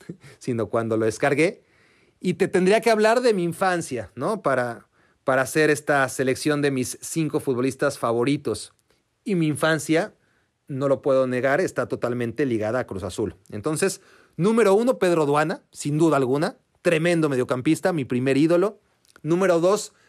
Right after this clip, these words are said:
Víctor Ruiz, ya un poquito más grandecito yo. Primero como lateral derecho, luego como mediocampista. Impresionante, impresionante en los tiros libres y al que dejamos ir para que fuera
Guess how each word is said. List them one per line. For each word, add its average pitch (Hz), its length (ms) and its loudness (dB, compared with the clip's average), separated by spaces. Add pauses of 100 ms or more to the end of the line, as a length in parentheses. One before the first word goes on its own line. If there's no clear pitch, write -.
(100)
Víctor 165 400 0
Ruiz, 175 520 0 (260)
ya 143 380 2
un 139 140 -2
poquito 143 320 -4
más 147 140 0
grandecito 143 500 0
yo. 151 320 0 (440)
Primero 170 340 2
como 143 160 -4
lateral 151 320 2
derecho, 180 640 0
luego 165 420 2
como 139 160 0
mediocampista. 147 840 -2 (440)
Impresionante, 175 1080 0
impresionante 185 840 0
en 135 60 -2
los 135 100 -4
tiros 151 260 0
libres 175 460 0 (440)
y 156 140 -4
al 139 140 0
que 147 80 -2
dejamos 151 420 -2
ir 165 160 2
para 143 240 2
que 120 120 -4
fuera 143 440 2